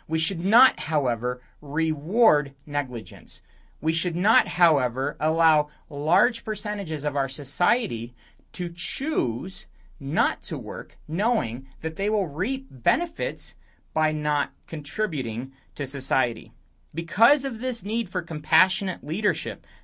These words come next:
I vote for candidates that will be compassionate, helping people step up in life, not just creating a culture of dependence that will keep them enslaved for life. I also believe in the free market, and I believe that you do too.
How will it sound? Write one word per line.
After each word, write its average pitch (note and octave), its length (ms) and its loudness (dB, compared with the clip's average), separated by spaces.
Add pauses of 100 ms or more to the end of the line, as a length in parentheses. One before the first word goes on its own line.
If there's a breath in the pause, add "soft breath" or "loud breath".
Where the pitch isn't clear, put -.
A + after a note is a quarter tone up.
(120)
I E3 180 8
vote A3 260 2
for F#3 120 -8
candidates F#3+ 600 -6 (280 soft breath)
that D#3 140 4
will G3 120 4
be G#3 200 -2
compassionate, B2+ 800 -4 (240 soft breath)
helping A#3+ 480 2
people F3 340 -6
step E3 400 2
up B3+ 200 6
in F3 160 -2
life, F#2+ 260 -6 (320 soft breath)
not E3+ 280 0
just G#3 220 -6
creating F3+ 420 -2
a C#3 60 -4
culture E3+ 500 -10
of A#2+ 180 -6
dependence C3 600 -10 (280 soft breath)
that D3 160 0
will C#3+ 120 -4
keep - 360 -8
them B2 260 -4 (200 soft breath)
enslaved C3+ 880 -6 (100)
for A#2+ 200 -8
life. G#2 400 -12 (520 loud breath)
I E3+ 120 8
also A3+ 280 8
believe A#3+ 280 -2
in A#3 60 2
the A3 60 2
free A3+ 240 0
market, A3 400 2
and D3 100 0
I D#3+ 60 4
believe F3+ 340 -2
that F3+ 120 -4
you F#3 140 -2
do G3 140 -2
too. A#2 340 -2